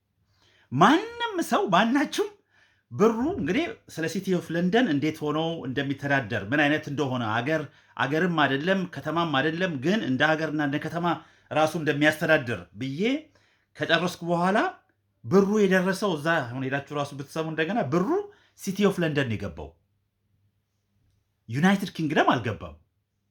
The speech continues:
ምክንያቱም ሲቲ ኦፍ ለንደን ዩናይትድ ኪንግደም ውስጥ አይደለም ብያችኋለሁ። እዛ ጋር ታሪኩ ሲያቆም አንድ ጽፎ የጠየቀኝ የለም። ወይ ደግሞ «ወንድሜ ብሩ እኮ አሁንም ኦፊሻሊ አልታጠበም። ታጥቦ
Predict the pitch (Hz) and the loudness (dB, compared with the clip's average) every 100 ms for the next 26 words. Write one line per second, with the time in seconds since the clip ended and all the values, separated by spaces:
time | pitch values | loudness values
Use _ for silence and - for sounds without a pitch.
0 | _ _ _ _ _ - 117 175 214 254 | _ _ _ _ _ -8 0 0 2 -2
1 | 180 170 170 170 185 202 294 285 - - | -2 0 0 2 0 2 0 -2 -10 -4
2 | 139 165 180 165 151 156 143 139 139 135 | 0 0 0 -4 -2 -2 0 2 2 2
3 | 117 104 92 - 87 78 76 _ _ _ | 0 -2 -4 -6 -12 -12 -18 _ _ _
4 | _ _ _ _ _ - 131 208 214 202 | _ _ _ _ _ -2 4 6 6 2
5 | 180 180 190 180 190 208 247 - 277 269 | 2 0 -2 -2 0 0 -2 2 2 0
6 | - 190 226 330 427 143 147 147 147 123 | -6 -6 0 0 0 -4 -2 -2 -2 -6
7 | 101 92 92 143 170 196 254 311 - - | -6 -8 -4 0 2 2 0 -2 -10 -4
8 | 147 165 175 147 101 - _ 120 180 233 | 0 2 2 2 0 -4 _ -2 0 0
9 | 240 208 190 254 403 - _ _ _ _ | 4 4 4 0 -2 -8 _ _ _ _
10 | - 160 160 175 170 180 220 349 - _ | -8 -6 -4 -2 2 4 4 -2 -4 _
11 | _ _ 135 156 - 175 160 139 131 117 | _ _ -2 -2 0 -2 0 0 0 0
12 | 107 95 - _ _ _ _ _ _ _ | -2 -4 -8 _ _ _ _ _ _ _
13 | _ _ _ - 160 - | _ _ _ 0 0 2